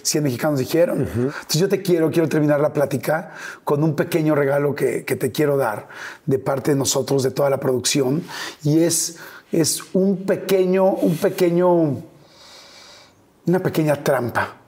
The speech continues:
Speaker 1: para poder ver estos puntos de conexión. Te lo quiero dar, quiero que lo abras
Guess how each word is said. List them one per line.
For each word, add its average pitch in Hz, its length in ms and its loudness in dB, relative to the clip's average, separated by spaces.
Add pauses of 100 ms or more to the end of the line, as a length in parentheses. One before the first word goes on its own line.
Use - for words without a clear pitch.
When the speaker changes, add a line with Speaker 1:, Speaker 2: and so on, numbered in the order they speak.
(920)
Speaker 1:
para 135 260 -2
poder 139 640 0
ver 135 480 0
estos 135 300 0
puntos 131 360 -2
de 127 80 -2
conexión. 127 640 0 (840)
Te 143 80 2
lo 139 100 2
quiero 180 240 2
dar, 151 260 0 (920)
quiero 147 220 0
que 156 100 0
lo 139 100 2
abras 139 480 -2